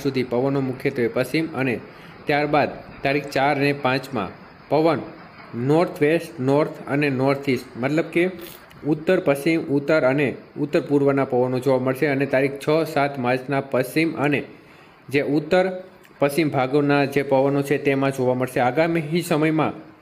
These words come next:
દસથી વીસ કિલોમીટર પ્રતિ કલાક અને બે ત્રણ દિવસ ક્યારેક ઝટકાના પવનો છે તે વીસથી ત્રીસ કિલોમીટરની ઝડપે ફૂંકાઈ શકે છે અને માર્ચના પહેલા બે દિવસ વેસ્ટર્ન ડિસ્ટર્બન્સને લીધે વાતાવરણમાં અસ્થિરતા સાથે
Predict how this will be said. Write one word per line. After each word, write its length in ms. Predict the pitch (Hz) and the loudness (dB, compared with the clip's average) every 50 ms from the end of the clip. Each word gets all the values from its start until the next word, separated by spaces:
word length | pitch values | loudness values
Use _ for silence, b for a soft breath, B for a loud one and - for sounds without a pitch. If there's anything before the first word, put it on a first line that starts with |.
| - _ - 131 | -20 _ -8 -2
દસથી 400 | 131 143 151 151 - - 175 170 | -2 -2 -2 -2 -2 2 2 2
વીસ 240 | 160 135 139 - - - | 4 4 2 0 0 0
કિલોમીટર 360 | - 151 147 143 147 143 151 - - | 0 2 2 2 2 0 0 0 0
પ્રતિ 240 | 135 131 - 147 147 - | -2 0 0 -2 0 0
કલાક 340 | 143 139 143 147 143 127 135 | 2 2 2 2 2 0 0
અને 120 | 147 131 95 - - - - | 0 0 -2 -4 -8 -12 0
બે 160 | 127 139 147 | 2 2 2
ત્રણ 260 | 143 160 147 143 143 139 | 4 2 0 0 2 2
દિવસ 240 | 139 139 139 - - - | 2 2 0 -4 -4 -2
ક્યારેક 280 | 147 143 143 143 - | 0 0 0 0 -2
ઝટકાના 400 | 123 113 - - 147 135 135 127 139 | -4 -4 -2 -2 -2 -2 0 -2 0
પવનો 260 | 135 135 135 131 131 131 131 - | 0 0 0 0 -2 -4 -2 0
છે 100 | 160 127 98 - - - - - | 0 0 0 -2 -8 -14 -10 -6
તે 120 | 127 120 127 | -2 0 0
વીસથી 280 | 139 139 - - 160 147 151 | 0 0 0 -2 -2 -2 0
ત્રીસ 220 | 143 143 139 143 - | 0 0 0 0 -2
કિલોમીટરની 540 | 135 131 131 127 127 127 131 123 131 131 123 | -4 -2 -2 -2 -2 -2 -2 -2 -2 -2 -2
ઝડપે 300 | 123 107 - - 120 113 - | -2 -4 -2 -2 -2 -2 -2
ફૂંકાઈ 320 | 131 127 - 127 127 123 | -6 -4 -2 -2 -2 -2
શકે 200 | 131 120 123 131 131 | -4 -4 -2 -4 -2
છે 180 | - 156 170 175 175 B B B B B - | 0 0 0 0 -2 B B B B B -2
અને 200 | 139 147 131 104 87 98 104 123 | 0 0 0 -2 -4 -4 -4 -2
માર્ચના 480 | 139 151 160 160 - 175 175 175 175 170 175 | -2 -2 -2 -4 -4 -2 0 0 0 0 0
પહેલા 320 | 135 139 147 147 143 147 147 | 0 0 0 2 0 0 2
બે 160 | 143 135 131 127 135 | 2 0 0 2 0
દિવસ 320 | 139 131 131 120 - - 113 120 | 0 0 0 -2 -2 -2 -2 -2
વેસ્ટર્ન 420 | 135 135 - - 165 160 160 156 | -2 -2 -2 -2 -2 -2 0 0
ડિસ્ટર્બન્સને 840 | 143 139 139 - - - 139 143 143 139 139 139 139 143 135 139 139 127 127 | 0 -2 -2 -2 -2 -2 0 2 2 0 0 0 -2 -2 -2 0 0 2 0
લીધે 220 | 135 131 143 131 107 - - B B B B B B B B B B B B _ - | 2 2 2 0 0 -4 -8 B B B B B B B B B B B B _ -2
વાતાવરણમાં 560 | 120 127 127 151 156 156 156 160 160 147 143 139 | -2 0 0 2 2 2 4 4 4 4 4 2
અસ્થિરતા 500 | 139 - - - 156 151 - 151 143 139 147 151 | 0 -2 0 0 0 2 2 2 2 2 2 -2
સાથે 180 | 147 147 160 | -2 0 0